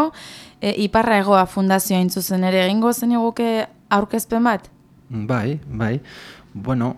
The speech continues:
Speaker 2: eh, hasteko, eh, formakuntza organismo bezala edo, edo fundazio gisa, mila batzireun da laurogeita hamaseian sortzen da Hego Euskal Herrian, eh,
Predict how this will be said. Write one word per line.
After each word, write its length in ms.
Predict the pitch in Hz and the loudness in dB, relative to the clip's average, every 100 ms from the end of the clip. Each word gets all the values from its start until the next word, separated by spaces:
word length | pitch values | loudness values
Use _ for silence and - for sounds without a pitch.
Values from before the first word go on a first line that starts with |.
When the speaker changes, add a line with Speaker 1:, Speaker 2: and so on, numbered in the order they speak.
| - | -8
Speaker 2:
eh, 460 | 101 98 95 95 95 | -4 -2 0 -2 -4
hasteko, 460 | 104 - 143 151 151 - - | -6 -6 -2 -2 -2 -6 -12
eh, 720 | - 196 - - 175 90 - - - - - | -8 -6 -6 -8 -10 -12 -14 -16 -20 -16 -12
formakuntza 640 | 104 104 120 117 127 123 | -8 -8 -8 -4 -2 -2
organismo 460 | 110 117 113 120 117 | -2 -6 -8 -6 -6
bezala 400 | 107 123 117 107 | -6 -6 -4 -4
edo, 240 | 101 98 | -6 -6
edo 100 | 98 | -8
fundazio 440 | 95 101 117 113 113 | -8 -8 -8 -6 -6
gisa, 340 | 113 - 127 - - - - - - | -6 -6 -8 -8 -20 -20 -20 -20 -10
mila 220 | 107 117 | -6 -4
batzireun 320 | 113 - 117 113 | -4 -6 -6 -4
da 60 | |
laurogeita 240 | 110 110 113 | -2 -4 -4
hamaseian 380 | 113 - 113 110 | -6 -6 -6 -6
sortzen 360 | 117 - 113 110 | -8 -10 -8 -6
da 80 | 107 104 104 - - - | -6 -8 -10 -16 -20 -16
Hego 160 | 110 107 | -10 -10
Euskal 320 | - 117 110 | -6 -6 -4
Herrian, 320 | 110 135 143 - | -2 -4 -4 -10
eh, 800 | 101 92 92 90 90 90 104 113 | -10 -8 -6 -8 -8 -10 -14 -16